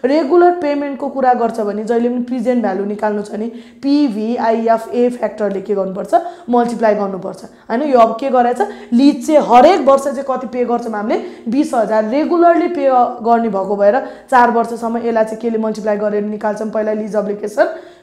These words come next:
present, पिभिआइएफए-ले, होइन? अब यसलाई चाहिँ हामी ए नम्बरमा present value of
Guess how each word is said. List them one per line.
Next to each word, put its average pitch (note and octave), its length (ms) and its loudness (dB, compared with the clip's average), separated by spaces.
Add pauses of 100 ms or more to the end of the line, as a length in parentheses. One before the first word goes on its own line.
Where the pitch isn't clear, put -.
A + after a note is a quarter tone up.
present, C4 420 -2 (380)
पिभिआइएफए-ले, A3+ 1160 -2
होइन? - 380 -12 (300)
अब B3 380 6 (220)
यसलाई C4 220 4
चाहिँ B3 200 0
हामी G#3+ 180 -6
ए C4+ 140 0
नम्बरमा A#3 460 0 (440)
present D#4 560 0
value A#3 480 2
of B3 520 4